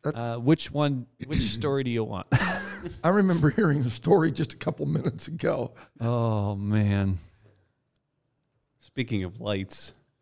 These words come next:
Speaker 2: Yeah, okay. So I'll
Speaker 1: Yeah.
Speaker 2: go. I'll tell you.
Speaker 1: Yeah,
Speaker 2: All right.
Speaker 1: okay.
Speaker 2: So,
Speaker 1: You,
Speaker 2: uh,
Speaker 1: you have to do it as animated as you did before the tape was rolling.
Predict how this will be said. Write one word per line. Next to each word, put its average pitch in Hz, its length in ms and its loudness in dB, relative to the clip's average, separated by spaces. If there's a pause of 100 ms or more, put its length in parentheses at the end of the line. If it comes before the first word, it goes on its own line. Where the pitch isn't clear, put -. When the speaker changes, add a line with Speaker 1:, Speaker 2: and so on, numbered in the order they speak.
(480)
Speaker 2:
Yeah, 123 300 4
okay. 110 320 0
So - 160 -2
I'll - 60 2
Speaker 1:
Yeah. - 60 0
Speaker 2:
go. 104 200 -2
I'll 117 120 -4
tell 85 200 -10
you. 98 180 -12
Speaker 1:
Yeah, - 160 -6
Speaker 2:
All - 140 -6 (120)
right. - 120 -16
Speaker 1:
okay. - 220 -12 (180)
Speaker 2:
So, 90 340 -14 (1700)
Speaker 1:
You, 107 60 0
Speaker 2:
uh, 104 180 0
Speaker 1:
you 151 80 6
have 156 120 4
to 170 80 0
do 160 140 6
it 160 80 6
as 139 100 2
animated 147 580 4
as 127 140 0
you 127 60 0
did - 240 0
before 107 300 -8
the 98 120 -6
tape - 280 -6
was - 100 -10
rolling. - 240 -20